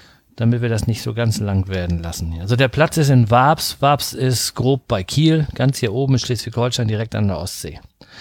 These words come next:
Der Platz heißt, äh, Ostsee-Camping Gut Ludwigsburg und die Internetadresse ist w w w ostseecamping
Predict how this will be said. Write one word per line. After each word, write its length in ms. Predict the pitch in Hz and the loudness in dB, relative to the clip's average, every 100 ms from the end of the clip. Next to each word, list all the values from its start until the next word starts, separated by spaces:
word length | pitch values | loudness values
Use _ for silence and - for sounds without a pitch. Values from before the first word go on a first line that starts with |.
| - - - - - - | -20 -20 -16 -16 -18 -4
Der 120 | 117 | -2
Platz 320 | - 135 - | 0 0 2
heißt, 460 | 135 123 - - - - | 2 2 0 -6 -10 -10
äh, 40 | 123 | -10
Ostsee-Camping 920 | 98 156 160 - 139 - 135 131 123 | -2 0 0 0 0 0 2 4 4
Gut 180 | 117 113 | 2 0
Ludwigsburg 760 | 185 - 185 - 165 165 - - _ _ | -2 0 -2 0 2 2 0 -18 _ _
und 280 | 120 123 113 | 2 2 4
die 140 | 120 | 2
Internetadresse 720 | 117 139 139 123 117 113 110 110 | 2 2 2 0 0 -2 -2 -2
ist 180 | 104 | -2
w 140 | 123 110 | 0 2
w 160 | 110 | 2
w 260 | 107 120 117 | 4 2 0
ostseecamping 960 | - 117 - - 107 - 101 101 107 | -4 -6 -6 -4 -6 -2 0 2 2